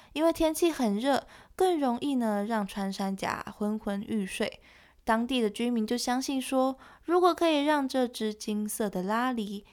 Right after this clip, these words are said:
也就是穿山甲，持续的翻身，地方呢就会出现很多的人才。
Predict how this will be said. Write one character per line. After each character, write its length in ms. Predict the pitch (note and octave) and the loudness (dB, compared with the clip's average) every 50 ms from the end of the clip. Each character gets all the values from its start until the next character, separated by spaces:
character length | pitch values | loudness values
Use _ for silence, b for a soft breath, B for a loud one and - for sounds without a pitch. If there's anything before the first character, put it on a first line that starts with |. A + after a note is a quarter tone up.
| b | b
也 100 | b F3 | b -2
就 100 | F3 F3+ | -2 -2
是 140 | G3+ G#3 G3+ | -2 -4 -4
穿 220 | F#3+ - C4 C#4 C#4+ | -2 -2 -2 -2 0
山 220 | - D4 C#4+ D4 | 0 -2 -2 -2
甲， 160 | C#4 - - - - B B B B | -2 -4 -4 -6 -8 B B B B
持 240 | B - - C4 C4+ | B -2 0 0 2
续 140 | - F4 E4 | 2 2 4
的 120 | D4 C4+ | 4 4
翻 360 | C4 - - C4+ C4 C4 C#4 | 4 4 4 4 4 4 2
身， 380 | C4+ - - B3+ B3 B3+ B3 B3 B B B B B | 0 0 2 2 2 0 -2 -4 B B B B B
地 160 | - C4 A#3 | 0 0 0
方 280 | A3 - G#3+ G3+ G3 G3 | 0 0 0 0 2 2
呢 180 | F#3+ F#3 F3+ F3+ | 2 2 0 0
就 120 | - - G3+ | 0 0 0
会 120 | G3+ G3 | 0 0
出 300 | F#3+ - - - F#3+ F#3+ | 0 -2 -4 -2 -2 -2
现 240 | - - G#3 F#3 F3+ | 0 0 0 0 -2
很 340 | - - G3 F#3+ F#3 F3+ - - | -2 -2 0 0 0 0 -2 -2
多 160 | - C#4 D4+ D#4+ | 2 2 4 6
的 140 | D#4 C#4 B3 | 6 6 6
人 280 | A3 G#3 F#3+ F#3+ G#3 | 6 4 2 2 0
才。 340 | A3 - - G#3 G3 F#3+ F#3+ | -2 -2 0 0 0 0 -2